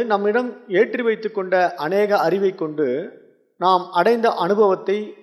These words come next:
நமக்கு கொடுக்கப்பட்ட பகுத்தறிவின் வாயிலாக பிரித்து அறிவது மட்டுமே நாம் பிரச்சனைகளிலிருந்து விடுபடக்கூடிய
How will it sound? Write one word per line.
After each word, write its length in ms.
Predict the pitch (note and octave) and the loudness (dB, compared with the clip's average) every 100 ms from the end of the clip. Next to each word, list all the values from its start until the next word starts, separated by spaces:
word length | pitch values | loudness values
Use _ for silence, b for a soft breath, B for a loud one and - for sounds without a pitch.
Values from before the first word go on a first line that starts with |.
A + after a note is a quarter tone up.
| - | -4
நமக்கு 340 | E3 F3+ F3+ F3 | -2 -2 -4 -4
கொடுக்கப்பட்ட 580 | F#3 A3+ A#3 G3+ F3+ E3+ D3 C#3 | -2 0 0 0 2 4 4 2
பகுத்தறிவின் 640 | D#3+ G#3+ A3 F3+ F3+ E3 | 0 2 0 0 -2 0
வாயிலாக 420 | D#3 D#3+ D#3 D3 F3 G3 F3+ - _ | 2 2 0 0 -2 -4 -8 -18 _
பிரித்து 340 | G3 G#3 G#3 E3+ | -4 -4 0 2
அறிவது 320 | D#3 F3 E3 | 2 0 -2
மட்டுமே 440 | D#3 D#3 D#3 G3 C#3+ F3 - _ _ _ | -6 -6 -6 -4 -4 -8 -14 _ _ _
நாம் 240 | E3 D#3 C#3 - - _ | -2 0 -2 -14 -20 _
பிரச்சனைகளிலிருந்து 920 | E3+ E3+ G#3+ F#3 F3 D3+ D3+ D3 E3+ G3+ - - _ - | -6 -2 -2 0 -2 -2 -6 -6 -8 -8 -10 -20 _ -6
விடுபடக்கூடிய 760 | F3+ F#3+ F3+ E3 D#3+ D3 D3+ | -2 0 -2 -2 -6 -6 -4